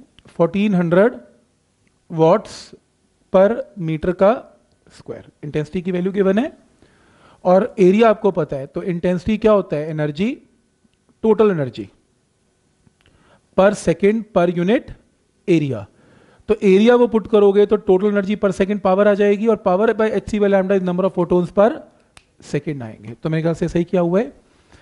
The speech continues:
सबसे पहले energy of photon निकाल रखे H C by lambda और intensity को इसने पहले ऐसे कर लिया,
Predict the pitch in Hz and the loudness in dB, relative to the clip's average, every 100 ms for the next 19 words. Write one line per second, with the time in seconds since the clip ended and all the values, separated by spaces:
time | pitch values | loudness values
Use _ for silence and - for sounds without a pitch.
0 | _ - 175 160 185 185 180 170 175 190 | _ -4 0 2 2 2 2 0 2 2
1 | 180 165 160 175 185 190 185 180 190 180 | 2 0 0 0 0 2 2 0 0 -2
2 | - 190 190 185 185 214 294 - _ _ | -2 0 2 2 2 2 0 -6 _ _
3 | _ _ _ _ - 185 190 - 202 202 | _ _ _ _ 0 2 2 -2 -6 0
4 | 196 202 - 233 247 214 165 190 165 208 | 0 0 -2 0 0 2 0 -2 -6 -6
5 | - 185 196 180 202 196 196 202 | -2 0 0 -2 -2 -2 0 0